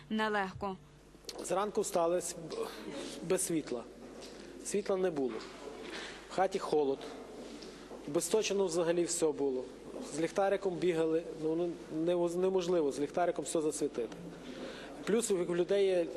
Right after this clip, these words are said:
Speaker 2: е, ті котли. Котли запускаються від енергії. І воно не працює.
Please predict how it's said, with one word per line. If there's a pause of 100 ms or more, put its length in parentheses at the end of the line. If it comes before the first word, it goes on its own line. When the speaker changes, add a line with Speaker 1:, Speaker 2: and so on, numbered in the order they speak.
(320)
Speaker 2:
е,
ті
котли. (880)
Котли
запускаються
від
енергії. (920)
І
воно
не
працює.